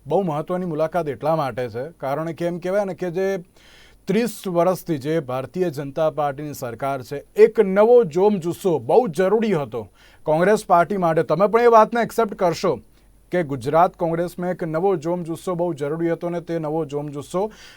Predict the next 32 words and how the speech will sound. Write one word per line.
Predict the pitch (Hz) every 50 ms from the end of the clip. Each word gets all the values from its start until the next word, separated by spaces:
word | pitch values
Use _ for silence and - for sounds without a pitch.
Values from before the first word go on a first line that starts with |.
| - -
રાહુલ | 107 117 135 135 143 147 175 214 214
ગાંધી | 160 170 175 180 170 220 214
જ | 196
અત્યારે | 185 156 - 185 180 185 175
તો | 160 180
ક્યાંક | 147 180 180 175 160
આપી | 151 143 139 160
શકે | 160 - 160 156 - 156
તેમ | 139 156 156 151 151
હતા. | 147 143 160
અને | 160 160 160
તે | 139 - 170 170 170
જ | 165
પ્રમાણે | 170 170 - 151 147 151 156 151 151 156
આ | 156 160 165 165 - _ - - - - -
રાહુલ | 113 127 135 143 165 196 190
ગાંધીની | 165 165 160 156 175 175 175
મુલાકાત | 170 156 151 160 160 156 - 170 165 156
અને | 165 165 165 151
રાહુલ | 139 135 127 120 139 160 165
ગાંધીનો | 147 139 131 127 120 139 151 156 165
જે | 156 160
ગુજરાતમાં | 147 123 127 113 117 123 139 143 143 - 156 131 113
હુંકાર, | 117 117 110 110 127 110 104 107 - - - _ -
કઈ | 147 160
રીતે | 180 190 175 160
જોઈ | 127 123 123
રહ્યા | 120 131 123
છો | 117 -
આપ | 117 104 98 -
તેને | 104 98 95 95
પણ? | - -